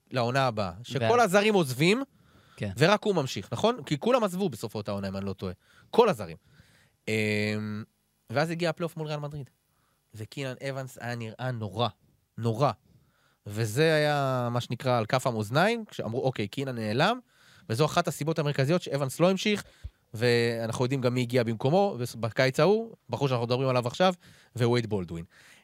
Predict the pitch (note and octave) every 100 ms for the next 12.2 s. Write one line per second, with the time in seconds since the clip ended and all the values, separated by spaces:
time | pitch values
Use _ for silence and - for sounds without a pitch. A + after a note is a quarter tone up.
0 | - A2+ A2 A2 G#2+ G#2+ B2 _ _ -
1 | _ _ - A2+ G2 A2+ D#3 G#3 A#3 -
2 | _ - C#3 D#3 E3+ - - A2+ C3+ E3
3 | B2+ G#2+ - D#3+ E3 A2+ A2+ D3+ B2+ G2
4 | A2 D#3 A#3 B2 G2 A2 G#2+ - _ _
5 | _ _ A#2+ G#3+ G3+ - A#2 G#2 G2 G2+
6 | A2+ G3+ C4+ E3 - F3+ A#3+ C#3+ G2+ A2
7 | B3+ - F#2 F2+ - F2 - - _ -
8 | G2 - - A#2 G#2 A2 F#3 B3 F#3+ A2
9 | F2 _ - - - - - - _ _
10 | - A2 G2+ G#2+ F3 B3+ G2 _ _ _
11 | _ _ - F#3+ A#3 F#3 G3+ F3 D#3+ D3+
12 | E3 A#2+